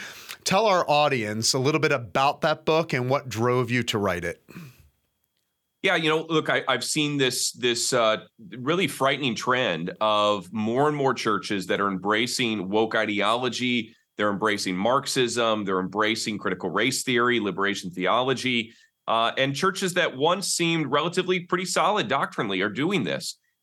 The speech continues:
Speaker 2: And I really felt like there needed to be a definitive resource that started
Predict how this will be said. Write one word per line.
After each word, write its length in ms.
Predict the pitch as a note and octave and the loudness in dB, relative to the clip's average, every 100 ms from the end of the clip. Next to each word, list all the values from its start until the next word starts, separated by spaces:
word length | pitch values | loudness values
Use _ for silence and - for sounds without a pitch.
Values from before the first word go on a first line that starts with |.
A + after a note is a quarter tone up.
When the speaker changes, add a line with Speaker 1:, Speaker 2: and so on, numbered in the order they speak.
| _ | _
Speaker 2:
And 260 | - C3+ C#3 | 0 0 2
I 80 | C#3 | 0
really 360 | C#3 D#3 G3 F#3+ | -2 -2 -2 -2
felt 380 | - C3 A#2+ | 0 0 2
like 280 | B2 B2+ A#2+ | 2 0 0
there 160 | A#2 B2 | 0 0
needed 440 | B2 C3+ D#3+ D#3+ C#3 | 2 0 0 0 -2
to 100 | B2 | -4
be 380 | A2 A#2 A#2 G#2+ | 0 0 0 -2
a 360 | G2 A2+ A2+ | -2 0 0
definitive 600 | - A2 - C#3 C#3 B2 | -2 -6 -2 0 0 0
resource 680 | G#2+ A2 G#2+ G2 D#2 C#2+ - | -2 -2 -2 -2 -2 -4 -4
that 240 | A2 A2+ | -2 -2
started 720 | - - C3+ C3+ C#3+ D3 C3+ | -2 -2 2 2 2 2 -2